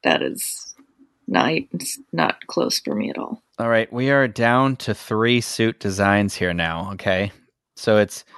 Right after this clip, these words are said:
Speaker 2: Dino Charge, we have M M P R, In Space, and Dino Charge are what's left. Um, the last time the bottom one got a bye, so I'm gonna give Mighty Morphin the bye this time. So it's gonna be Space versus Dino Charge.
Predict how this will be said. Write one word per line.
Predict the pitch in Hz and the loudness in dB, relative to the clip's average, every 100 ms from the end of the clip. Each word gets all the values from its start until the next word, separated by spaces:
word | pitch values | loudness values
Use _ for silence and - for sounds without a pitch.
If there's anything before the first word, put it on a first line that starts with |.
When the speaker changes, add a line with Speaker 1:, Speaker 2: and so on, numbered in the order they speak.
| - - - | -20 -20 0
Speaker 2:
Dino | 127 143 156 156 | 4 4 4 0
Charge, | - 135 139 135 135 - | 0 2 4 4 2 0
we | 127 | 2
have | 120 113 | 2 2
M | 147 160 | 0 2
M | 165 | 0
P | 170 | 4
R, | 156 139 135 147 - | 6 8 6 0 -2
In | 131 139 | -2 -2
Space, | - 131 120 - | 2 2 2 -2
and | 123 107 | -2 -2
Dino | 117 113 113 104 | 2 2 2 0
Charge | - 95 92 95 - | 0 0 0 -2 -4
are | 104 | 0
what's | 98 98 - | 0 -2 -2
left. | 104 85 - - - - - - - | 0 0 -4 -14 -20 -20 -20 -8 2
Um, | 117 110 107 107 104 110 _ _ | 4 6 6 4 2 -4 _ _
the | - - 123 | -16 -6 -2
last | 120 127 139 - | 4 4 4 0
time | 135 127 113 | 0 2 2
the | 104 | -2
bottom | 92 117 127 117 107 | 4 6 6 6 4
one | 104 101 | 2 2
got | 101 98 | 2 2
a | 95 | 2
bye, | 95 95 98 | 0 0 0
so | - 101 | 0 2
I'm | 98 104 107 | 4 2 2
gonna | 110 | -2
give | 104 104 95 - _ | 2 0 0 -8 _
Mighty | 107 107 104 | -2 0 4
Morphin | 104 107 - 90 | 4 2 0 -4
the | 85 | 0
bye | 85 87 87 | 0 2 0
this | 95 - | -2 -6
time. | - 87 85 87 101 _ - - - - - | -6 -4 -4 -4 -8 _ -20 -20 -20 -20 -2
So | 123 | 2
it's | 113 | 2
gonna | - 127 | 2 0
be | 120 | 0
Space | - - 139 127 | 0 2 2 2
versus | - 117 101 92 | 0 -2 -2 -2
Dino | 107 104 98 90 | 2 2 0 -4
Charge. | - 85 80 - | -4 -4 -4 -8